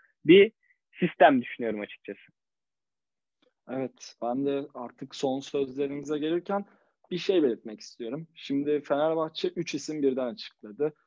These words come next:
Speaker 2: Mesut Özil resmi olarak açıklanmasa da artık bunu bence resmi olarak kabul edebiliriz.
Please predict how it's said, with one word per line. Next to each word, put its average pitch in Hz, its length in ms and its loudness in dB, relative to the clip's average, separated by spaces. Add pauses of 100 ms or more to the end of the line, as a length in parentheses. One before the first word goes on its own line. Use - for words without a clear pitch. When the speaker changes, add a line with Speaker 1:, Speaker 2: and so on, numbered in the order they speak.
(140)
Speaker 2:
Mesut 139 260 -4
Özil 151 200 0
resmi 151 320 -4
olarak 151 260 -4
açıklanmasa 143 600 -6
da 151 40 -4
artık 147 300 -4
bunu 135 160 -4
bence 135 260 0
resmi 131 280 -6
olarak 147 220 -2
kabul 156 200 -6
edebiliriz. 120 560 -8